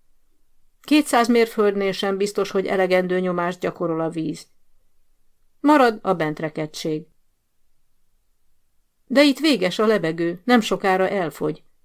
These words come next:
Hol vannak a búvárfelszerelések? Egyrészt három zsilipajtóval odébb, másrészt abban a pillanatban, ahogy kinyitnám ezt, nyekkenni sem bírnál, már is degeszre lennénk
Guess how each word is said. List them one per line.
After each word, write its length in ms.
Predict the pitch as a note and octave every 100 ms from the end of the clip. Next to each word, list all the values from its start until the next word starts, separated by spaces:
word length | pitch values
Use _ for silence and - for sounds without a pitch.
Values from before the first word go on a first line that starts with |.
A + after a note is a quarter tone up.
| _ _ _ _
Hol 220 | - D4+
vannak 300 | G3 F3+ E3
a 80 | F3
búvárfelszerelések? 1400 | E3+ D#3+ D#3 D#3 D#3+ D#3 - D#3 D#3+ E3+ D#3+ F3 - - - _ _ _ _ _ _ _ _ _ _ _ - _ _ _ _ _ _
Egyrészt 520 | E4+ C#4 B3 A#3 A#3
három 400 | B3 A3 G3 G3
zsilipajtóval 840 | G3+ G3 F#3+ E3 D#3+ E3 D#3+ D#3
odébb, 480 | A#3+ C4 B3+ G#3+ G#3 _ _ _ _ _ -
másrészt 640 | B3+ C#4+ - A3 G#3 G#3 -
abban 320 | C#4+ A3 F#3+
a 80 | E3
pillanatban, 640 | A3 A3+ G#3+ G3 F#3 F3+
ahogy 260 | F3+ F3+ D#3+
kinyitnám 580 | - A#3+ G#3 G3+ F3+ F3
ezt, 360 | E3+ - - _ _ -
nyekkenni 480 | G#3 G#3 G3+ F#3 F3+
sem 280 | F#3 F3
bírnál, 580 | F3 E3+ E3+ E3 E3+ F3
már 260 | - F#3 E3+
is 140 | E3
degeszre 480 | E3+ E3+ E3+ - F3+
lennénk 500 | F3 F3 F3+ F3+ F3+